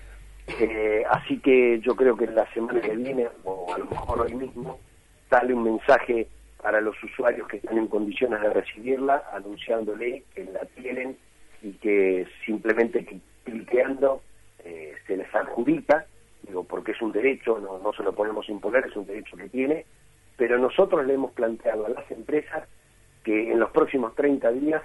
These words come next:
queremos que otorguen tres millones de prestaciones básicas universales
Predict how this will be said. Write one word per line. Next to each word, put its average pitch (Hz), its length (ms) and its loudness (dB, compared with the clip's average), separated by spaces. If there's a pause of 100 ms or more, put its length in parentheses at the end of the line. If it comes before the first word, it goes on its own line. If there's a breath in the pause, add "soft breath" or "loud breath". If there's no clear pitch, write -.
(320)
queremos 127 480 2
que 113 380 -4
otorguen 139 680 2 (400)
tres 175 220 4
millones 110 400 -4
de 92 80 -8
prestaciones 95 600 -12
básicas 101 420 -10
universales 92 640 -2